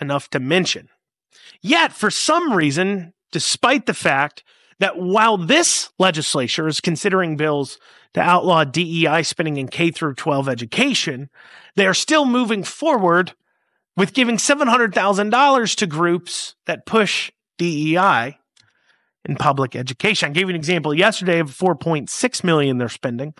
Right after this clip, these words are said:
Here today's an example of seven hundred thousand that they're spending. You see, that's why every day I discover this, I get more doubtful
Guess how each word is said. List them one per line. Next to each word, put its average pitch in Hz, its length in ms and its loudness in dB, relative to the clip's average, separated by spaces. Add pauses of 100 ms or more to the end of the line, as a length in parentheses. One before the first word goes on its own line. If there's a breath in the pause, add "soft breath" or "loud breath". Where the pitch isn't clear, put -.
(360 soft breath)
Here 165 180 0
today's 180 400 2
an 175 80 0
example 151 400 -2
of 156 80 -6
seven 123 260 -2
hundred 123 300 -2
thousand 165 380 2
that 107 160 -8
they're 98 100 -16
spending. - 460 -16 (1080 soft breath)
You 208 80 4
see, 277 140 2
that's 330 200 2
why 277 180 4
every 269 220 0
day 247 240 2
I 202 100 2
discover 226 360 0
this, 208 160 0
I 214 60 2
get 294 180 0
more 285 140 2
doubtful 214 580 0